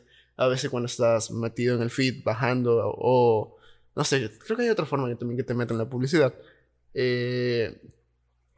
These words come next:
o sea, es un, es un gran, una gran forma de llegar a las personas. Son dos mil millones de personas. Y a alguien le ha de hacer conversiones para que Facebook siga vendiendo tanto. Entonces,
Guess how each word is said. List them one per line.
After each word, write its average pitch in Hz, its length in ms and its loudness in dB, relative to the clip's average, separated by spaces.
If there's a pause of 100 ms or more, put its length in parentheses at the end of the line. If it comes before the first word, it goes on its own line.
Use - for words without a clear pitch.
(180)
o 131 80 -2
sea, 139 180 4
es 147 160 2
un, 160 320 0
es - 460 0
un 139 340 0
gran, 127 640 2 (720)
una 156 160 2
gran 165 180 4
forma 160 300 2
de 123 160 4
llegar 123 240 4
a 147 40 8
las 143 120 2
personas. 135 640 0 (180)
Son - 300 -8
dos 123 120 -8
mil 131 140 -6
millones 117 300 -4
de 110 60 -8
personas. 135 500 -2 (260)
Y 127 160 -2
a 135 200 6
alguien 156 640 4
le 123 160 2
ha 131 80 8
de 131 60 6
hacer 131 220 0
conversiones 135 540 2
para 120 240 2
que 120 80 -6
Facebook 120 400 -2
siga 123 240 0
vendiendo 110 380 -4
tanto. 120 320 -2
Entonces, 123 560 -6